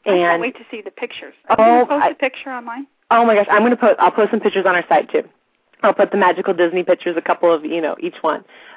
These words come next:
Speaker 2: But I have to say that her face, and when we walked, she was in shock. And when we walked out, she goes, "This was the best day of my life."
Speaker 1: <laughs>
Speaker 2: And I was like, "It was." And she goes,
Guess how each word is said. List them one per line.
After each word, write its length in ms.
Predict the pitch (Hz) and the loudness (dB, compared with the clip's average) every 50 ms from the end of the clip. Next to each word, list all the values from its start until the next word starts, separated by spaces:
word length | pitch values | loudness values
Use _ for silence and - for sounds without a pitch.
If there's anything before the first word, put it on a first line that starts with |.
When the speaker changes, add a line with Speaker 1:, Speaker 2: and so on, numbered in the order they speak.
| - | -6
Speaker 2:
But 180 | - - 196 - | -2 0 2 2
I 100 | 180 180 | 2 2
have 160 | 185 196 220 214 | 2 2 0 0
to 100 | - 233 - - | 0 -2 0 2
say 180 | 185 170 160 151 | 2 4 4 4
that 160 | - 165 - | 2 -2 -4
her 260 | - - 190 185 185 - - | -2 0 0 0 0 0 2
face, 180 | 196 180 151 151 - | 2 2 2 2 -2
and 100 | - 185 | -4 -4
when 140 | 170 175 175 | -2 -2 0
we 100 | 175 185 | 0 2
walked, 220 | 202 214 202 196 - - | 2 2 2 0 -2 -2
she 60 | - | 0
was 100 | 262 233 | 2 2
in 100 | 226 202 - - | 2 0 0 0
shock. 340 | 226 240 208 - - - - - - | 0 0 0 -2 -6 -16 -12 -6 -2
And 100 | 202 202 | 0 2
when 80 | 202 | 2
we 120 | 202 208 226 | 2 2 2
walked 240 | 220 196 185 - - - | 2 0 0 -2 -4 -2
out, 200 | 170 175 190 190 - - | 0 0 0 -2 -4 -8
she 60 | - | -4
goes, 140 | 180 175 170 - _ _ 170 - | -2 -2 -2 -4 _ _ -12 -6
"This 200 | - 180 175 175 - - - _ _ _ | -2 -2 -2 -4 -6 -12 -20 _ _ _
was 100 | - - - - | -20 -20 -20 -20
the 40 | - | -10
best 300 | - - 165 160 165 165 - - _ _ - | -4 0 0 0 0 -2 -8 -20 _ _ -6
day 340 | - 165 143 - - - _ _ _ _ _ _ _ - | -4 -4 -4 -4 -8 -12 _ _ _ _ _ _ _ -10
of 160 | 175 160 - | -10 -8 -6
my 180 | 175 160 147 143 | -4 -4 -4 -4
life." 240 | - - - - - - - - - - - | -4 -6 -8 -10 -10 -14 -20 -20 -18 -6 -2
Speaker 1:
<laughs> 0 | 370 320 330 - - - - - - 339 - - 254 247 - _ - - _ - | -2 -2 0 -2 -6 -6 -4 -6 -8 -8 -8 -8 -12 -12 -12 _ -20 -20 _ -2
Speaker 2:
And 100 | - 214 | 0 0
I 60 | 214 | 2
was 80 | 190 175 | 2 2
like, 160 | 190 190 - | 0 0 2
"It 180 | - 202 185 175 | 2 2 2 0
was." 580 | 170 170 185 214 226 247 233 202 180 180 180 - - _ | -2 -2 0 2 4 4 6 6 4 4 2 0 -4 _
And 100 | - 185 180 | -12 -12 -10
she 60 | - 170 | -8 -8
goes, 100 | 180 | -8